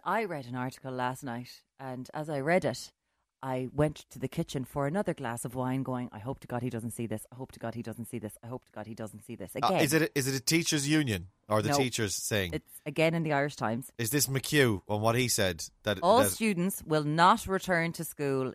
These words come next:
Speaker 1: even if social distancing relaxed."
Speaker 2: This was McHugh on Radio One yesterday.
Speaker 1: Oh, yeah, so you know that.
Speaker 2: Yeah.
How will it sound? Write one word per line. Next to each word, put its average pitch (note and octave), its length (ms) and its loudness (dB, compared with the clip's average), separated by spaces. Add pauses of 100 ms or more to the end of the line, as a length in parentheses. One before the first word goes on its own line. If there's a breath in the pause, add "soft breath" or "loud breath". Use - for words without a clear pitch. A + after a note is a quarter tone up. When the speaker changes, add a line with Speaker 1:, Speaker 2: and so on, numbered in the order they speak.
(120)
Speaker 1:
even F3+ 480 2
if D3 200 -4
social D3+ 640 0 (200)
distancing B2+ 840 -2 (160)
relaxed." - 800 -6
Speaker 2:
This C3+ 140 -4
was B2+ 100 -2
McHugh B2+ 360 2
on G#2 220 2
Radio G#2 360 0
One G2+ 160 0
yesterday. F#2 520 -2 (320)
Speaker 1:
Oh, D#3+ 140 2
yeah, D3 200 0
so - 140 -6
you C3+ 120 0
know C3 160 2
that. - 200 -6
Speaker 2:
Yeah. F#2+ 100 -4